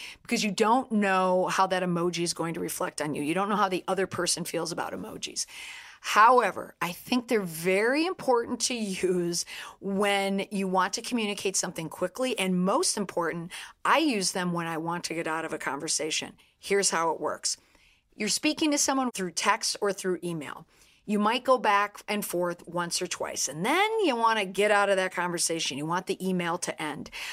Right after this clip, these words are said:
I find the use of a well-placed emoji in that last email works, and I usually put, use a thumbs up or a smiley face, and that indicates, at least for me, that this conversation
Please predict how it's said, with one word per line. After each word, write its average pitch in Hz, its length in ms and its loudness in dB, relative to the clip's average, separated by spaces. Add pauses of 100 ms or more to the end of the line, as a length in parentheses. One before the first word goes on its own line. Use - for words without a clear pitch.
(200)
I 294 320 6
find 269 500 2
the 196 100 4
use 196 440 0
of 185 100 0
a 170 60 2
well-placed 277 840 2
emoji 185 580 0
in 180 180 -4
that 151 220 -2
last 175 600 2
email 196 480 0
works, 160 500 -4 (320)
and 208 140 -2
I 185 80 0
usually 285 680 0 (180)
put, 208 320 2 (100)
use 208 460 0
a 180 160 2
thumbs 208 800 0 (100)
up 208 320 0 (300)
or 208 140 4
a 196 40 2
smiley 175 540 0
face, - 340 -4 (300)
and 180 180 2
that 247 180 8
indicates, 247 540 2
at 160 100 -2
least 165 220 0
for 269 140 2
me, 220 420 2 (220)
that - 260 -6
this 220 220 2
conversation 226 960 2